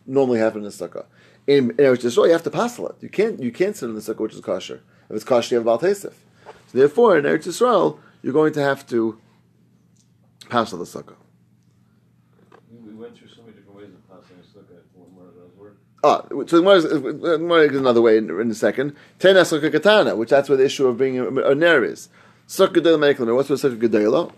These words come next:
Speaker 1: What are you gonna do over there? So the Gemara says another solution, like Rafi was saying, Demaya Bamani Michla.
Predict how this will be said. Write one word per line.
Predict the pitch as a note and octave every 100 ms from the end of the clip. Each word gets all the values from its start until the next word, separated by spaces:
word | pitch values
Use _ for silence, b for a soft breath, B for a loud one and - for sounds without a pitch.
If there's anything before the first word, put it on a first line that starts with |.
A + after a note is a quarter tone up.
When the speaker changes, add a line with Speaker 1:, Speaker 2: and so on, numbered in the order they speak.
| -
Speaker 1:
What | A#2+
are |
you | C3+
gonna | B2
do | A2+
over | F#2+
there? | F#2 G2+ - b b b b b b
So | -
the |
Gemara | D3+ F#3
says | F3+ A3+ F3+
another | D#3+ E3 E3+
solution, | E3 E3 D3+
like | C3+
Rafi | C#3 C#3+
was | C#3+ C#3+
saying, | D#3 C3+
Demaya | C#3 E3
Bamani | D#3 D3+ D#3 E3
Michla. | D3+ D#3+ D3 C3